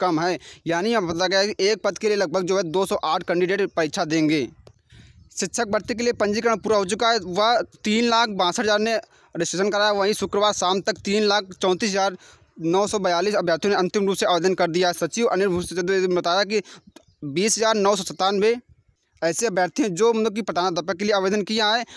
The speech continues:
उनमें से अठारह हज़ार पाँच सौ छियानवे अभ्यर्थियों ने प्रधानाध्यापक व सहायक अध्यापक दोनों के लिए आवेदन किया है। यानी सहायक अध्यापक के लगभग तीन लाख तेरह हज़ार नौ सौ तिरसठ अभ्यर्थियों ने दावेदारी की। यानी लगभग जो है सहायक अध्यापक के लिए लगभग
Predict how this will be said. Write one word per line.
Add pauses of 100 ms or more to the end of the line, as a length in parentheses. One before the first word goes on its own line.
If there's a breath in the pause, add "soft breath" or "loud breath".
(160 loud breath)
उनमें
से
अठारह
हज़ार
पाँच
सौ
छियानवे
अभ्यर्थियों
ने
प्रधानाध्यापक
व
सहायक
अध्यापक
दोनों
के
लिए
आवेदन
किया
है। (1080)
यानी
सहायक
अध्यापक
के
लगभग (180)
तीन
लाख
तेरह
हज़ार
नौ
सौ
तिरसठ
अभ्यर्थियों
ने
दावेदारी
की।
यानी
लगभग
जो
है
सहायक
अध्यापक
के
लिए
लगभग